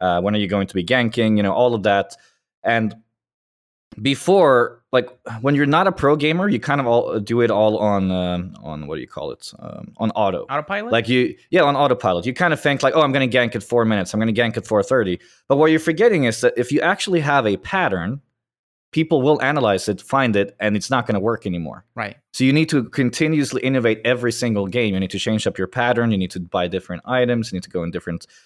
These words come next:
Speaker 1: places. And at one point I realized that, okay, now I have the fastest times. I'm innovating,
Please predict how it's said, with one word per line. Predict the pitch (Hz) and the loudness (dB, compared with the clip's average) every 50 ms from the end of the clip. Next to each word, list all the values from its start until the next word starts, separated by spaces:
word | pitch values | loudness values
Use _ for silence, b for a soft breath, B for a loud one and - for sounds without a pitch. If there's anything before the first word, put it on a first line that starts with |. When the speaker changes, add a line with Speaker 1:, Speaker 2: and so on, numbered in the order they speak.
| b b b | b b b
Speaker 1:
places. | - - 220 208 180 - 131 117 110 - - - | 0 2 4 4 4 4 2 0 0 0 -4 -2
And | 117 117 113 113 113 113 - _ _ _ _ _ _ _ _ - | 0 0 0 0 -2 -6 -10 _ _ _ _ _ _ _ _ 0
at | 143 165 | 2 2
one | 214 196 180 | 2 2 2
point | - 214 196 185 | 2 2 2 4
I | 165 | 4
realized | 151 175 208 202 160 127 117 113 - | 4 4 4 6 6 4 4 2 2
that, | 143 | 2
okay, | 143 185 180 - 220 165 117 | 2 2 2 2 2 2 4
now | 107 131 143 | 4 2 2
I | 151 | 2
have | 147 160 156 | 2 0 0
the | 135 127 | -2 -2
fastest | - 156 156 170 - - 143 - - | 0 0 0 0 0 -4 -6 -6 -4
times. | 160 131 107 113 139 165 - - - - _ _ _ _ _ _ _ _ _ - | -4 -2 -2 -2 -4 -6 -10 -12 -14 -16 _ _ _ _ _ _ _ _ _ -4
I'm | 127 135 135 | -4 -2 0
innovating, | 147 165 170 127 107 98 90 87 95 117 156 165 | 0 0 2 2 2 0 0 0 -2 -4 -4 -6